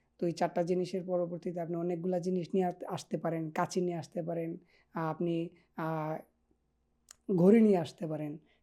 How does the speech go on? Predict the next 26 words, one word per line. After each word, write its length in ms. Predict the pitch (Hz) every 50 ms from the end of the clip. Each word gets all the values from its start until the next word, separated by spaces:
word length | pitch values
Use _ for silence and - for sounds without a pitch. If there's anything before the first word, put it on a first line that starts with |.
| _
ক্যালেন্ডার 380 | - 190 202 214 226 214 214 202
নিয়ে 160 | 190 175 165
আসতে 260 | 165 - - - 175
পারেন। 220 | 156 156 156 156 156
এইভাবে 280 | 156 156 165 175 190
আপনি 360 | 170 160 - 214 302 494 - - - _ _ _ -
চর্চা 380 | - 190 180 180 - 165 160
করবেন 400 | - - 202 226 233 190 175 160
আপনার 280 | 151 147 - - 156 151
ফ্রেন্ডকে 540 | 135 - 175 165 165 165 151 - - 170 160
নিয়া। 400 | 165 180 226 262 208 135 - - - _ _ _ _ _ _ -
ঠিক 120 | 220 254
আছে? 280 | 285 285 - 302 214 165
যেভাবে 360 | 170 165 165 165 160 165 165
বইলা 280 | 156 175 180 190 202
দিলাম, 260 | 190 226 254 294 294 240
সেভাবে 400 | - 190 170 156 156 151 170 175
আপনি 220 | 160 156 160 156
চর্চা 340 | - - 160 139 - 170 147
করবেন। 340 | - 151 147 143 139 135 147 - _ _ _ _ _ -
তো 80 | 294
এখানে 420 | 320 285 - 285 285 294 302 311 311 - - _ _ _ -
উ 260 | 285 294 320 320 311
এবং 480 | 269 240 226 240 247 247 247 233 - -
উ 120 | 339 294 302
এর, 360 | 302 285 269 262 262 262 247